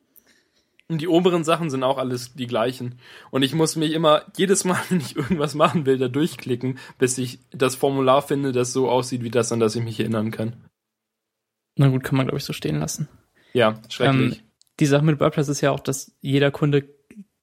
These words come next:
Speaker 2: immer so ein bisschen was anderes haben will und keiner von denen will einen Standard-WordPress-Blog haben. Das heißt, man macht dann irgendwie mit Plugins rum und, ähm, braucht dann spezielle Seitentemplates, die man sich auch in P H P schreibt.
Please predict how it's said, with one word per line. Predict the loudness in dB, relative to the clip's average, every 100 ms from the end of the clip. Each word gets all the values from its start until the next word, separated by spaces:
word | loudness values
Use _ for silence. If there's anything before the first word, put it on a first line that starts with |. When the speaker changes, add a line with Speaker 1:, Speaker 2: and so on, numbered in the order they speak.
| -18
Speaker 2:
immer | 0 2 4
so | 4
ein | 2
bisschen | 2 -2 -4
was | -2
anderes | -2 -2 -4 -4
haben | -2 0
will | 0 -2
und | -2 -4 -4 -12 _ -10
keiner | -2 2 2
von | 2 2
denen | 2 4
will | 2 2
einen | 0 0
Standard-WordPress-Blog | 0 2 2 2 2 0 0 -4 -2 -2 -2 -6
haben. | -2 -4 -6 -20 _ _ _
Das | -6 2
heißt, | 2 2
man | 0 0 -4 -14 -16 -20 -8
macht | 0 2 2
dann | 0
irgendwie | 2 2
mit | 0
Plugins | -2 -2 0 -2 2
rum | 2 2 -4 _ _ _ _ _
und, | 0 2 0 -2 -4
ähm, | 0 0 -2 _ _ _ _ _ _ _ -8
braucht | 0 0 2 0
dann | 2 0 -4 _ _ -20 -20 _
spezielle | -4 -4 0 0 2
Seitentemplates, | 0 -2 0 -2 0 -2 -2 2 0 0 -2
die | 0
man | 2 0
sich | 0 0
auch | 0
in | -2
P | 0 -2
H |
P | -2 -2 0
schreibt. | 0 0 -2 -2 -8